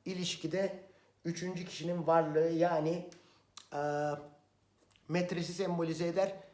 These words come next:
ve bu kart kendi kendine kötülük etmeyi sembolize eder. O yüzden de der ki bir takım şeyler, şeylerden kurtulmak gerekiyorsa kurtul sevgili aslan,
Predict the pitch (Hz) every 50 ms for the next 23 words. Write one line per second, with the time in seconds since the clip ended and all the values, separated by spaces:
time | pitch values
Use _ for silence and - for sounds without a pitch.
0 | _ _ _ - 147 220 240 240 240 240 - - - - _ _ _ 131 120 113
1 | - 262 - 214 202 190 - - - - - _ _ _ _ _ _ _ _ _
2 | _ _ _ _ _ - - 196 208 226 240 254 277 - - 226 202 202 196 202
3 | 202 214 202 - 196 180 - 185 196 202 - 190 - - 151 170 170 170 156 -
4 | 135 135 135 135 127 127 120 - 120 113 110 110 107 113 - - _ _ - -
5 | - - _ _ _ _ - 202 233 226 202 175 151 185 170 175 180 202 220 214
6 | - - - - - - 165 175 - 190 196 214 208 - - - - - _ _
7 | _ - - - - 196 - - 175 165 - 175 165 165 160 170 170 165 - -
8 | - - - - - 160 165 170 170 170 170 170 175 170 165 170 175 160 - 185
9 | 170 165 165 160 - - 160 160 165 165 160 254 262 233 - - 135 - - -
10 | - - - _ _ - - 226 226 214 220 233 220 - - 175 165 151 147 156
11 | 151 147 151 151 - 202 226 233 233 -